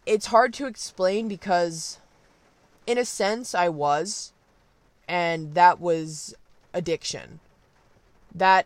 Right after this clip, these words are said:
abusive partner was addiction. And a lot of my trauma from that comes from,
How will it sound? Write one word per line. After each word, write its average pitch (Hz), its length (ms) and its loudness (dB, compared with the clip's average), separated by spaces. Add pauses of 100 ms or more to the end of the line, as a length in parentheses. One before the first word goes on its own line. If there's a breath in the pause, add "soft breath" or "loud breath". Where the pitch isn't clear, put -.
abusive 180 560 -6
partner 170 420 0
was 156 480 -2
addiction. 151 580 -8 (640 soft breath)
And 160 640 -2 (2000)
a 196 80 0
lot 190 320 6
of 175 220 -2
my 175 600 2 (680 soft breath)
trauma 180 420 2
from 160 240 -6
that 147 360 -2 (400 soft breath)
comes 160 440 -4
from, 143 560 -4